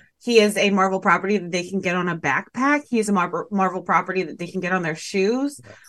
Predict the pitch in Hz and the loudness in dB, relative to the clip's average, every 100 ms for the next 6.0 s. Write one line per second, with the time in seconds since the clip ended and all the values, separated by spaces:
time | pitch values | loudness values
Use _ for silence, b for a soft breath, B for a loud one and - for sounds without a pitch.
0 | b 196 185 - 254 247 214 214 220 214 | b -2 -2 2 4 4 0 4 4 4
1 | 196 214 233 269 262 220 180 - - 220 | 4 6 8 8 6 0 0 -2 2 4
2 | 247 247 202 202 214 - 240 - - 226 | 4 2 0 2 0 0 -2 -2 -2 0
3 | 220 214 196 175 175 175 170 190 233 233 | 0 0 -2 0 -4 -4 -4 0 0 0
4 | 208 190 185 180 190 214 185 180 - 170 | 0 2 2 2 2 0 -2 -4 -2 -4
5 | 170 175 180 175 180 196 233 269 285 | -2 -4 -4 -4 -4 0 0 2 0